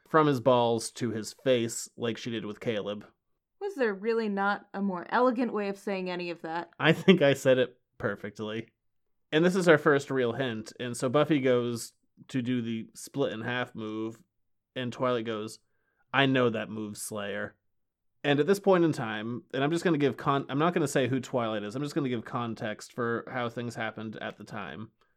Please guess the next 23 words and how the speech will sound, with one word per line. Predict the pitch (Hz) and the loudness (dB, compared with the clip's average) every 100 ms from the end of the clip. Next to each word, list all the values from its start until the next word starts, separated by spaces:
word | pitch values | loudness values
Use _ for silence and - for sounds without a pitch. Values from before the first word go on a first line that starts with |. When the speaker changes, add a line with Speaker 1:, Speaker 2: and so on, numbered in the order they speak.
| _ _ _ _ _ | _ _ _ _ _
Speaker 1:
So | - 156 | 0 2
already | 135 151 156 156 | 6 8 8 6
in | 143 | 2
this | 139 - | 0 -2
issue, | 127 120 120 120 120 _ _ _ - | -6 -4 -4 -4 -8 _ _ _ -6
we've | 131 123 | -4 -2
seen | 143 143 135 | 0 0 0
Caleb, | 135 120 117 113 117 _ _ _ _ _ | 0 0 0 -2 -6 _ _ _ _ _
we've | - 135 123 | -2 -2 -2
seen | - 147 143 139 139 - | 0 2 4 2 0 -2
this | 123 120 117 127 120 - | -2 -2 -2 -12 -16 -12
masculine | 123 127 131 - 135 127 | -6 -2 -2 -2 -2 -2
character | 120 120 117 120 120 117 113 113 - _ | 0 0 0 -2 -2 -2 -2 -4 -10 _
talking | - 131 127 135 | 0 0 0 -2
down | 123 120 | -2 -2
to | 117 | -4
women | 117 113 113 | -4 -4 -4
very | 110 127 | -2 -2
much | 120 117 113 | 0 -4 -4
in | 117 | -6
the | 110 | -6
Caleb | - 117 110 107 | -4 -4 -4 -6
fashion, | 117 110 110 113 113 | -6 -4 -6 -6 -8